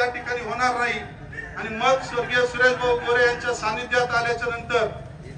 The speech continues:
शिवसेना पक्ष असेल आणि इतर सर्व पक्षीयांच्या सहकार्यानं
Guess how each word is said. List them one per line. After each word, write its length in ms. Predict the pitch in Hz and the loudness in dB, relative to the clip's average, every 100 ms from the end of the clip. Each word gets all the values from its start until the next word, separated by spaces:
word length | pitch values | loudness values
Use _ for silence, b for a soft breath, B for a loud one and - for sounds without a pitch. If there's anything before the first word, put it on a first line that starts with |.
| - | -12
शिवसेना 460 | - 208 247 254 262 | -6 -2 2 4 4
पक्ष 300 | 254 254 254 | 4 0 4
असेल 400 | 254 247 254 269 | 4 4 6 6
आणि 180 | 254 254 | 4 0
इतर 260 | 247 254 | -2 -2
सर्व 300 | 240 247 262 | 0 2 2
पक्षीयांच्या 600 | 262 254 247 247 247 247 | 2 0 -4 -4 -2 -2
सहकार्यानं 640 | 240 240 226 240 240 220 | -2 -2 0 2 2 2